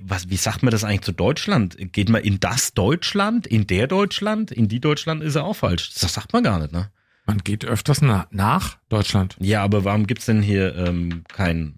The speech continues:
Speaker 1: Artikel quasi vorher?
Speaker 2: Hm.
Speaker 1: Die
Speaker 2: Muss
Speaker 1: Ukraine,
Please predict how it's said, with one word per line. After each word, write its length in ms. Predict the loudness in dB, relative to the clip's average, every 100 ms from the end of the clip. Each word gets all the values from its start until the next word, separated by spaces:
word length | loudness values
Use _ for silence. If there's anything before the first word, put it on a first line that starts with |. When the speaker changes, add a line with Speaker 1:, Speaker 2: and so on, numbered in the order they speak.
| -10
Speaker 1:
Artikel 360 | -2 2 2
quasi 320 | 2 0 -2
vorher? 400 | -2 -2 -2 -4 -12 _
Speaker 2:
Hm. 340 | 2 2 2 -4 _ _ _ _ _ _ _
Speaker 1:
Die 60 | 2
Speaker 2:
Muss 140 | 2 2
Speaker 1:
Ukraine, 720 | 2 2 4 4 4 0